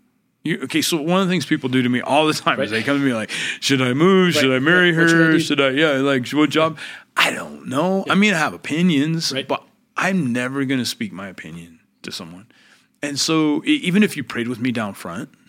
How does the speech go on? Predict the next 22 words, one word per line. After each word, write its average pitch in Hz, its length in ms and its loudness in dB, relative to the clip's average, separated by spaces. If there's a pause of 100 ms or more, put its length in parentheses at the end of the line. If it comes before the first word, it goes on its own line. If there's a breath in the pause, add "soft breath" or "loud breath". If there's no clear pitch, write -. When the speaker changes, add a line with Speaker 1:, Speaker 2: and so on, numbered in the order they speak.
(320)
Speaker 1:
um, 95 400 -12 (640)
I'll 120 120 -8
just 123 180 -4
stop - 320 -10 (260)
and 101 140 -10
we'll 107 80 -8
be 110 120 -12
quiet 113 360 -10
for - 140 -20
a - 20 -16
while. - 240 -20 (1160)
And - 120 -8
part - 240 0
of 165 80 -2
what 165 140 2
I 147 80 -2
am 143 140 0
doing 110 240 -2
during 95 160 -12
that 92 140 -16
quiet 110 300 -12
time 95 360 -16